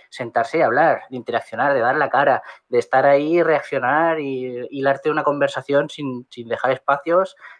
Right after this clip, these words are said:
y sin hablar mal y pronunciando bien. De, de eso son profesionales y me quito el sombrero.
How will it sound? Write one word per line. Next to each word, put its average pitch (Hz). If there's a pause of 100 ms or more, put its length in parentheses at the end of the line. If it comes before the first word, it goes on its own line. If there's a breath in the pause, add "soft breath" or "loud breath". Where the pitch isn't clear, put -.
(100)
y 123
sin 113
hablar 127
mal 156
y 143
pronunciando 127
bien. 156 (160)
De, 127
de 131
eso -
son 170
profesionales 147 (380 soft breath)
y 113
me 117
quito 123
el 131
sombrero. 127